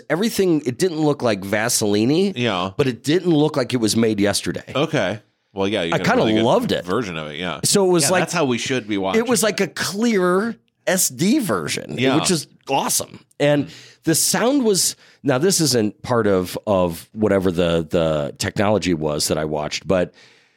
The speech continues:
Speaker 1: the sound is a little annoying in the beginning because they're in these massive buildings. Like, there's no small building that this
Speaker 2: <laughs> Right.
Speaker 1: thing takes place in. So there's a lot of echo.
Speaker 2: Yeah.
Speaker 1: Um, and nobody's mic'd up,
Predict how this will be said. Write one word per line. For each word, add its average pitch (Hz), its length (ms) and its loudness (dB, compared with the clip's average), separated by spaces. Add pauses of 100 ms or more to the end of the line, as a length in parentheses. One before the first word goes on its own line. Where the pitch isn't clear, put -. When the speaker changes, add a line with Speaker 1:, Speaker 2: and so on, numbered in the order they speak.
(220)
Speaker 1:
the 127 80 0
sound 208 360 2
is 147 100 2
a 123 60 0
little 120 400 2
annoying 104 360 2
in 98 80 2
the 90 60 -2
beginning 92 340 0
because 92 240 -4
they're 120 140 -2
in 104 60 -2
these 90 260 -4 (100)
massive 120 560 0
buildings. 73 460 -2
Like, 95 180 -2
there's 120 220 0
no 147 220 4
small 117 540 2
building 87 540 -2
that 90 140 -2
this 123 160 0
Speaker 2:
<laughs> - 0 -
Right. 110 280 2
Speaker 1:
thing 95 280 0
takes 87 240 -6
place 92 340 0
in. 65 220 -12 (320)
So - 100 0
there's 151 120 2
a 147 40 2
lot 139 160 4
of 104 80 -2
echo. - 480 -4
Speaker 2:
Yeah. 87 300 -2 (200)
Speaker 1:
Um, 98 540 2 (140)
and 104 340 2
nobody's 110 340 2
mic'd 95 300 -2
up, 76 260 -4